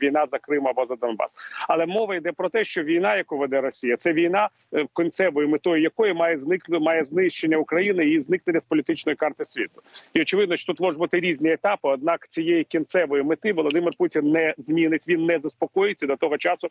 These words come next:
поки не буде виконана ця його політична ціль. Тобто, щоб колишні радянські республіки не були приєднані до Російської Федерації.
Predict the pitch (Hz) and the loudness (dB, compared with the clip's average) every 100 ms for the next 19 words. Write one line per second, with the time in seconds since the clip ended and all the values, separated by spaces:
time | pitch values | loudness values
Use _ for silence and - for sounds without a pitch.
0 | - - 185 170 165 156 170 151 165 175 | -12 -6 -4 0 0 0 0 0 0 0
1 | 160 - 170 151 151 156 151 160 - 160 | 0 0 0 0 0 -2 -2 -2 -2 -4
2 | - 113 - 139 147 - 143 170 170 - | -2 -6 -2 -2 -2 -4 -2 0 0 0
3 | 143 143 151 - 156 151 - 202 190 - | -2 0 -2 0 -2 -2 -4 0 0 -2
4 | - - - 170 156 160 190 - 165 165 | -8 -16 -2 0 0 0 0 0 0 2
5 | 160 165 151 143 156 - 151 - 139 120 | 0 0 2 2 0 0 -2 0 -2 -2
6 | 113 107 - - 123 | -2 -2 -4 -2 -4